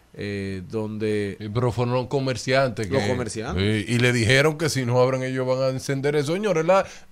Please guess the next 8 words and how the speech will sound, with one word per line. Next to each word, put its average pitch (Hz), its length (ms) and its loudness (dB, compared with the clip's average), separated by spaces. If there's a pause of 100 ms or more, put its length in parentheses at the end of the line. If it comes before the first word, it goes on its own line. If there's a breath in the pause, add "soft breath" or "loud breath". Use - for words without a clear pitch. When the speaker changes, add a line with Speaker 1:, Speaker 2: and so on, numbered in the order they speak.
(120)
Speaker 2:
hay 220 140 10
una 233 160 8
realidad 143 440 4
que 120 80 -4
nosotros 120 340 -4
no 123 100 -4
podemos 120 260 -4
escapar. 98 520 -2